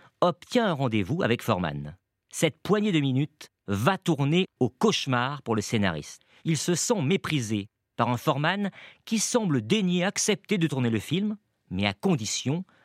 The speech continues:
de le changer du sol au plafond jusqu'à sa conclusion. Sortant furieux de la rencontre, Robin va directement à la Paramount, qui tranche à sa faveur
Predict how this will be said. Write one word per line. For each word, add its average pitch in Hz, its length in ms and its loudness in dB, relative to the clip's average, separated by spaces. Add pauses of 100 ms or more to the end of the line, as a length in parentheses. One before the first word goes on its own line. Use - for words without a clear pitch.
(140)
de 107 120 -2
le 104 80 0
changer 117 600 0
du 170 120 -8
sol 190 260 0
au 135 60 -2
plafond 113 440 -4 (240)
jusqu'à 113 520 -2
sa 107 160 -4
conclusion. - 520 -10 (440)
Sortant - 460 -2
furieux 180 380 0
de 147 80 0
la 107 100 0
rencontre, 143 640 -6 (120)
Robin 147 460 0 (280)
va 139 160 0
directement 190 560 0
à 175 40 0
la 127 100 -2
Paramount, 120 460 0 (280)
qui 185 100 0
tranche 240 320 0
à 165 60 -2
sa 135 120 -4
faveur 143 500 -2